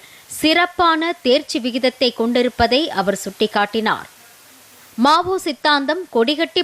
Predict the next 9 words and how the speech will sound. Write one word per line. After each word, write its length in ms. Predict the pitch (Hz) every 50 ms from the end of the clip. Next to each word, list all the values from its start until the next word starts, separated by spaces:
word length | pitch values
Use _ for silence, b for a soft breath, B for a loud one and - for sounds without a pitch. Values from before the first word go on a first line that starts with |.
| - -
பறந்து 300 | 277 262 277 285 311 311 302
கொண்டிருந்த 480 | 294 277 254 269 262 262 254 254 254 269 294 330 320 B B B B B _ -
தண்டோவா 500 | 302 285 302 330 330 381 359 349 370 339 294 240 233
மாவட்டத்தில் 680 | 233 254 247 269 254 - 269 254 - - 240 180 190 196 - - -
தற்போது 500 | 240 240 240 - - 285 269 247 208 254 320 349 - _ _ _ 285
கல்வி 380 | 269 277 330 349 330 - 359 359 - _ -
கொடிகட்டி 460 | 247 262 311 320 - 339 - - 294 233 -
பறந்திருப்பது 720 | 247 233 233 247 254 254 247 240 233 - 277 294 277 285 180 165 185 B B B B B B B B B B B 247 247
அனைவரது 520 | 285 311 392 403 392 392 370 349 269 320